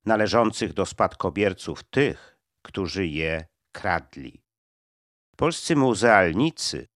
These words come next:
wierzą, że jeden z najcenniejszych obrazów, jaki został nam w czasie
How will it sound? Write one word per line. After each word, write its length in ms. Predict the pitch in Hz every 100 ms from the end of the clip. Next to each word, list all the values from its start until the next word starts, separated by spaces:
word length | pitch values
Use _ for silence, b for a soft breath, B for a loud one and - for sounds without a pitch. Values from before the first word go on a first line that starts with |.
| -
wierzą, 640 | 78 113 139 110 76 64 - -
że 200 | 92 113
jeden 320 | 123 110 98
z 80 | 85
najcenniejszych 960 | 101 92 - 90 92 151 156 117 -
obrazów, 680 | 80 71 110 127 85 65 - _ -
jaki 260 | 117 117 98
został 420 | 117 - 117 98
nam 220 | 104 98
w 80 | -
czasie 500 | 110 92 - 92